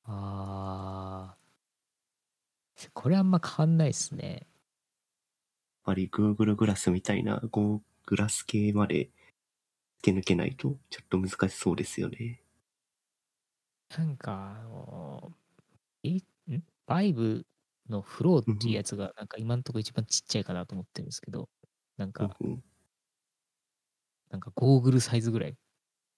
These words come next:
Speaker 1: のもので今売られてるんですけど、
Speaker 2: うん。
Speaker 1: まあ、これぐらいちっちゃくなったら、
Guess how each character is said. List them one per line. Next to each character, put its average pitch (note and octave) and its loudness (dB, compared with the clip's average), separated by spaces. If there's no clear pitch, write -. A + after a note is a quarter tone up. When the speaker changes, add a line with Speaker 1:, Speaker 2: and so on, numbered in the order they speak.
Speaker 1:
の G2 -6
も G2 -2
の G2 0
で F#2 4
今 G2 0
売 G2 -2
ら G2+ 0
れ G2+ -6
て - -12
る - -20
ん - -20
で - -20
す - -20
け - -10
ど、 - -10
Speaker 2:
う - -20
ん。 - -20
Speaker 1:
ま C#3 -2
あ、 - -8
こ - -2
れ A3 4
ぐ G3+ -2
ら G3+ 6
い G3 4
ち - -4
っ - -10
ち - -2
ゃ G3 2
く - -4
な A#2+ 0
っ - -6
た - -8
ら、 G2+ -6